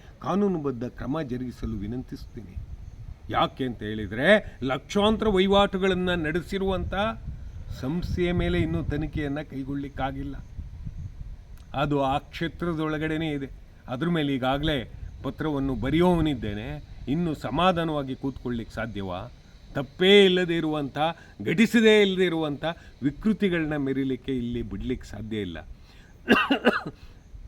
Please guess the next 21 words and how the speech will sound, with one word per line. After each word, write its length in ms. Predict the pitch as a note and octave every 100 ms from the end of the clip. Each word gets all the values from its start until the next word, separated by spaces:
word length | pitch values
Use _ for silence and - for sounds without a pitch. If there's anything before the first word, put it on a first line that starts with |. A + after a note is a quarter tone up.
| - A#2
ಗೌರವಾನ್ವಿತ 640 | B2 E3+ F3+ F3 E3 D#3+ D#3+
ಸಿದ್ದರಾಮಯ್ಯನವ್ರು 840 | D3+ D#3 D3+ E3+ E3+ D3+ D3+ C#3
ಏನ್ 140 | D3+ E3+
ಹೇಳಿದ್ದಾರೆ? 640 | D#3+ D3+ B2 G#2 - - - -
ಸಾಕ್ಷಿಯನ್ನಾಗಿ 760 | D3 - - D3 C3+ B2+ G#2+
ಮುಚ್ಚಿಟ್ಟುಕೊಂಡಿದ್ರೆ, 1080 | A2+ B2+ - E3 C3+ B2+ B2 G#2 G2+ F#2 F#2
ಸಾಕ್ಷಿಯನ್ನು 640 | D#2+ D3+ D#3 - D3 B2
ಸೃಷ್ಟಿಸಿದ್ರೆ, 920 | A2 E3+ - F#3 - C3+ G#2+ A2+ - - C3+
ಅವರ 240 | D3 C#3
ಮೇಲೆ 420 | C3 A#2+ A2+ A2+
ಅಪರಾಧಿಕ 760 | A#2+ B2 - C#3+ D3+ D3 C#3+ D3 E3 F#3+ - - - - - - -
ದಂಡ 220 | - C#3+ D3+
ಪ್ರಕ್ರಿಯೆ 640 | - C3 - B2 B2 C3
ಸ್ಟಾರ್ಟ್ 320 | - G#2 G#2
ಆಗುತ್ತೆ. 500 | G#2+ F#2 - E2+ D2 - - -
ಅದು 120 | A2
ಸ್ಟಾರ್ಟ್ 480 | A#2 - B2+ C#3+ -
ಆಗ್ಬೇಕು. 540 | A#2 G2 F2+ - - - - - - -
ಇಲ್ಲ 260 | A#2 D3 C3+
ಅಂತ 220 | A#2 G#2
ಹೇಳಿದ್ರೆ, 840 | G#2+ G2 G#2 G#2+ D3+ G3+ G#3 -